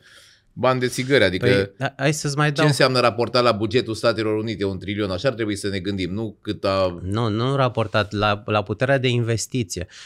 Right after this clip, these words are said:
Speaker 2: Uite, hai să spun, cu un trilion, China și-a făcut cea mai amplă și cea mai lungă rețea de căi ferate din lume,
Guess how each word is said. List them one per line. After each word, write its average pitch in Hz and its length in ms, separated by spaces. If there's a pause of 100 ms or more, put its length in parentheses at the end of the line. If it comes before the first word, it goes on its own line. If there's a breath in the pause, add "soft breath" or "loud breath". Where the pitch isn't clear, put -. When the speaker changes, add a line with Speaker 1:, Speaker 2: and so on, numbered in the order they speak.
(120)
Speaker 2:
Uite, - 160
hai 131 100
să 135 120
spun, 123 240
cu - 160
un 139 140
trilion, 104 720
China 139 340
și-a 131 180
făcut 127 320
cea 131 160
mai 131 240
amplă 117 420
și 101 100
cea 120 160
mai 117 440
lungă 104 720
rețea 104 380
de 101 160
căi 113 260
ferate 107 500
din 98 340
lume, 92 440